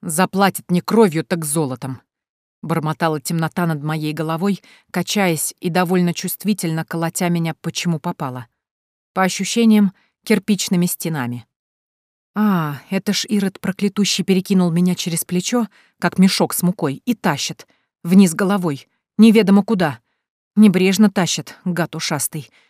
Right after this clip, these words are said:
не стесняясь приложить об окружающую действительность. Эта самая действительность мне тоже не нравится. Какой-то грязный полутемный коридор в лохмотьях вековой паутины.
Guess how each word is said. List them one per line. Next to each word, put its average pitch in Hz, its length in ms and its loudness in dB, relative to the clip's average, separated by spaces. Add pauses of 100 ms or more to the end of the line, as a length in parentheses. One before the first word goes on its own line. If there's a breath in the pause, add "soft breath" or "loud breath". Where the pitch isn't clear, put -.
(180 soft breath)
не 196 80 6
стесняясь 185 560 0
приложить 180 500 -2
об 156 120 -2
окружающую 175 600 -2
действительность. 165 840 -6 (1400)
Эта 196 200 0
самая 190 380 2
действительность 175 840 -2
мне 180 180 2
тоже 180 280 -2
не 151 100 -2
нравится. 156 560 0 (640)
Какой-то 180 360 0
грязный 170 440 0
полутемный 175 540 -2
коридор 180 480 0
в 156 100 -6
лохмотьях 175 600 -2
вековой 165 340 -4
паутины. 160 580 -6